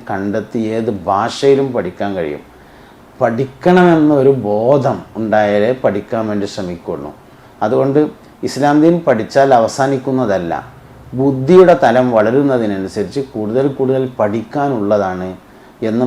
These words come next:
മാതാപിതാക്കൾ ഉൾക്കൊണ്ട് ഇത് മക്കളെയും പഠിപ്പിച്ച് അങ്ങനെയാണ്. പഴയ കാലത്തൊക്കെ നമ്മളുള്ള ആളുകളെ പരിശോധിച്ച് നോക്കിയാൽ ഏത് കന്നൂട്ടാൻ പോകുന്ന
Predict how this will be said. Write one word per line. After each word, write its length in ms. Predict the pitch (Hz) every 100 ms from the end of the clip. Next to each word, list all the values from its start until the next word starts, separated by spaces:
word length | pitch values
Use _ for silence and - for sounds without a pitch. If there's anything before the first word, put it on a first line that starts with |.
| 107
മാതാപിതാക്കൾ 720 | 101 98 113 123 123 123 135 113
ഉൾക്കൊണ്ട് 420 | 101 117 104 120 -
ഇത് 80 | 104 117
മക്കളെയും 440 | 101 - 120 135 139
പഠിപ്പിച്ച് 440 | 117 85 87 90 - 92
അങ്ങനെയാണ്. 380 | 101 101 82 - - - -
പഴയ 180 | 110 135 135
കാലത്തൊക്കെ 460 | 120 107 120 117 110
നമ്മളുള്ള 340 | 101 107 110 107
ആളുകളെ 280 | 101 110 113 117
പരിശോധിച്ച് 480 | 98 - 110 107 101
നോക്കിയാൽ 360 | 90 87 85 92 - - - - - - 131 135
ഏത് 240 | 160 170 180 - -
കന്നൂട്ടാൻ 500 | 131 123 135 123 127 123
പോകുന്ന 280 | 113 101